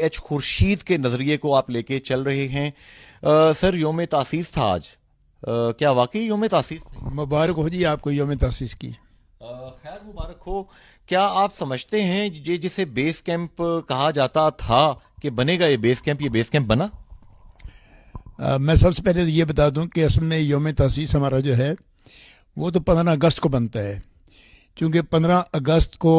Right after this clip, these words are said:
Speaker 2: उन्नीस सौ सैंतालीस को जब कानून आज़ादी हिंद नाफिज हुआ यहाँ पर, तो जो यहाँ पर डोगरा शाही के तसल्लुत था मुआहदा अमृतसर के तहत,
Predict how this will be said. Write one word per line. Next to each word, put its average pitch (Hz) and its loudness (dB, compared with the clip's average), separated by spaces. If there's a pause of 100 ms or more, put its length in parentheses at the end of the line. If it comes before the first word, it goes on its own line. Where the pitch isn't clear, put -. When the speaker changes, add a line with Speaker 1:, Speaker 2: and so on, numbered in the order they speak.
Speaker 2:
उन्नीस - -4
सौ 151 -2
सैंतालीस 143 2
को 151 2
जब 143 2
कानून 151 2
आज़ादी 139 2
हिंद 147 0
नाफिज 135 0
हुआ 151 2
यहाँ 131 2
पर, 151 -4 (760)
तो 165 4
जो 175 4
यहाँ 165 4
पर 165 2
डोगरा 151 2
शाही 160 0
के 165 -4
तसल्लुत 147 -4
था 135 -2 (600)
मुआहदा 156 2
अमृतसर 165 0
के 165 -4
तहत, 143 -2